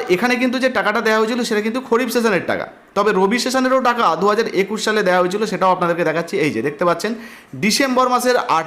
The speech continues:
তারিখ দু হাজার একুশে কিন্তু রবি সেশনের টাকাটা দেওয়া হয়েছিল। কোথা থেকে দেওয়া হয়েছিল? মালদায়, সেটাও কিন্তু এখানে লেখা রয়েছে। একইভাবে যদি আমরা পরের আরও একটা কিস্তি দেখি, দু হাজার বাইশ সাল, সেক্ষেত্রেও আমরা দেখতে পাবো দু হাজার বাইশ সালের যে টাকাটা, দেখুন খরিফ সেশনের টাকাটা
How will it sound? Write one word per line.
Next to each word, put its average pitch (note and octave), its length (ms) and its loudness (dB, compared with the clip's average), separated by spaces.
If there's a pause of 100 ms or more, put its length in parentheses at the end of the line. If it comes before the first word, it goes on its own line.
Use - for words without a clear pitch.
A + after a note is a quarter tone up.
তারিখ F#3+ 300 2
দু F3 100 0
হাজার F#3+ 220 2 (140)
একুশে F3 360 -2
কিন্তু G3 280 -2
রবি F#3+ 240 2
সেশনের F3+ 380 -2
টাকাটা D#3 260 0
দেওয়া C3 180 2
হয়েছিল। A2+ 240 -4
কোথা F3 220 -2
থেকে F3+ 180 -2
দেওয়া E3+ 160 2
হয়েছিল? F3 240 0
মালদায়, D3+ 400 0 (320)
সেটাও F#3+ 300 0
কিন্তু F#3 200 0
এখানে F#3 220 0
লেখা D3+ 220 0
রয়েছে। F2+ 280 -6 (420)
একইভাবে C4 380 0
যদি B3+ 200 2 (200)
আমরা G#3+ 220 2 (140)
পরের G3 340 4 (120)
আরও D#3 200 2
একটা A3 240 -2
কিস্তি G3+ 300 -4
দেখি, G3+ 200 0
দু E3+ 100 0
হাজার F#3 260 2
বাইশ C3+ 380 0
সাল, G3 200 2
সেক্ষেত্রেও G#3 460 -2
আমরা G#3+ 180 2
দেখতে E3+ 260 -2
পাবো F3 200 2 (420)
দু D3+ 120 0
হাজার A#3+ 320 2
বাইশ F3 300 0
সালের A#3 320 2
যে G#3 120 4
টাকাটা, F#3 340 0
দেখুন C#3 260 -2 (260)
খরিফ G#3 300 0
সেশনের A3 340 0
টাকাটা G3 280 0